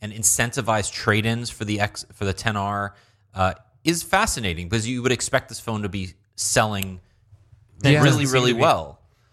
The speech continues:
Speaker 2: I think, uh, so if I can just quickly just jump in there, I think it,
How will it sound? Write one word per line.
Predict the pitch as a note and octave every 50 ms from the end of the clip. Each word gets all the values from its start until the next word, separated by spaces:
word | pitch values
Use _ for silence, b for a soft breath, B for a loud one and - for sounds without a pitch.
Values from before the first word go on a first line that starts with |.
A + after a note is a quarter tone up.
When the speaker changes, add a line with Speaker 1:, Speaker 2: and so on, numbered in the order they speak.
| _ -
Speaker 2:
I | - B2
think, | - F3 F3+ F#3 F#3 - - - _ -
uh, | B2 B2+ - - - B2
so | - - D#3 C#3+
if | C3 -
I | C#3
can | A#2+ - C3
just | B2+ C3 - -
quickly | - C#3 - - G#2+ G#2 G2+ F#2+ - - _ _ _ -
just | G2+ G2+ - -
jump | A2 G2+ G2 -
in | A2 A2 A2 G2
there, | F2+ F2+ G2 G2 F#2+ - - -
I | A2
think | G#2+ - - C#3+ C#3+ C#3+ C#3 C#3 - - - - _
it, | - - F2+ F#2+ F2+ - -